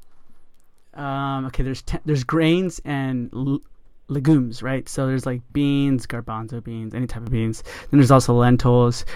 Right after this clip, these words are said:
Then there's also tempeh. I get farro. Um, it just depends, really. Like, uh, kale has a lot of protein in it, too.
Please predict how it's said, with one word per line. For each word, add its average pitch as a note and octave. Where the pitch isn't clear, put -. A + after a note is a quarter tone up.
Then C3+
there's B2+
also B2+
tempeh. B2+
I B2+
get A#2+
farro. B2+
Um, B2
it C3+
just -
depends, D3+
really. C#3
Like, A#2+
uh, C2+
kale D#3
has B2+
a B2+
lot A#2+
of A#2
protein B2
in A#2+
it, G2+
too. B2+